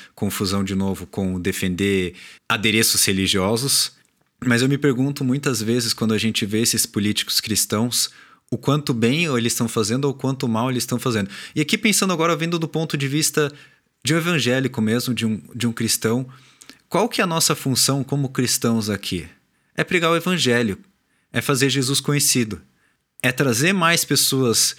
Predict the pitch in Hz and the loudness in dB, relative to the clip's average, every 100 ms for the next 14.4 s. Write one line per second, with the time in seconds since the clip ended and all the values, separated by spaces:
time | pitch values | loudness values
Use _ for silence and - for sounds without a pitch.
0 | - _ _ - 117 110 107 101 95 107 | -12 _ _ -2 0 2 0 -2 0 0
1 | 107 101 - 104 92 - 113 135 160 156 | 0 -2 -2 -2 -2 0 2 2 2 0
2 | 175 156 131 123 117 110 101 - - 110 | 2 2 2 2 0 -2 -2 -2 0 2
3 | - 113 107 - 120 117 117 107 104 - | 2 2 2 0 0 2 2 2 0 -2
4 | 101 - 151 175 127 113 - - - _ | -2 0 0 2 0 0 -2 -8 -20 _
5 | _ _ _ _ _ _ - 185 - 208 | _ _ _ _ _ _ -2 2 2 2
6 | 165 - 135 120 120 98 185 185 156 - | 2 2 2 2 2 2 0 2 2 0
7 | 131 170 196 202 143 175 196 190 180 190 | 0 0 2 2 2 2 0 0 0 0
8 | 196 - 190 185 156 214 131 - _ _ | -2 -2 -2 0 0 0 -4 -10 _ _
9 | _ _ _ _ _ _ _ - 113 147 | _ _ _ _ _ _ _ -2 0 0
10 | 170 156 156 135 131 147 180 - 165 170 | 0 0 0 0 0 0 0 2 0 0
11 | - 175 170 165 147 127 - - - _ | -2 2 2 4 2 -2 -6 -20 -20 _
12 | - - 131 123 120 113 - 127 127 127 | -6 0 2 2 2 2 2 0 0 0
13 | 123 135 139 - 135 139 123 120 127 127 | 2 2 0 0 0 2 2 2 2 2
14 | 120 131 127 | 2 2 0